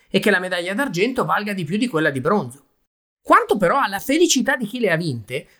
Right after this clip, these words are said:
non è il caso di giocarsi una mano sul fuoco proprio in virtù di quanto detto. E se fosse vero che sto sbagliando tutto, anche Valeria, quando l'ho fermata all'università, mi ha chiesto perché avevo scelto legge.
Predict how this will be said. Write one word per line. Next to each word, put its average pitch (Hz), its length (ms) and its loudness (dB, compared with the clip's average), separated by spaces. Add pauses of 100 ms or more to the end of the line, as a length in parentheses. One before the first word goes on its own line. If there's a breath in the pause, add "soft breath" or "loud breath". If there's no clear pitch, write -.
non 269 160 2
è 359 40 0
il - 100 -6
caso 160 260 -4
di 156 100 0
giocarsi 247 420 -2
una 339 120 0
mano 170 220 0
sul 208 160 -2
fuoco 160 380 0
proprio 294 420 2
in 349 100 2
virtù 175 320 0
di 302 80 2
quanto 202 380 0
detto. 113 420 -8 (380)
E 196 100 -4
se 208 140 -4
fosse 262 280 -2
vero 294 200 -2
che 277 100 -4
sto 233 160 -4
sbagliando 156 540 -4
tutto, 196 420 -8 (180 loud breath)
anche 165 240 -6
Valeria, 143 440 -4
quando 131 260 -6
l'ho 123 60 -6
fermata 139 440 -6
all'università, 139 680 -6
mi 156 100 -4
ha 123 60 -8
chiesto 165 420 -6
perché 131 240 -8
avevo 131 240 -6
scelto 131 340 -6
legge. 117 500 -10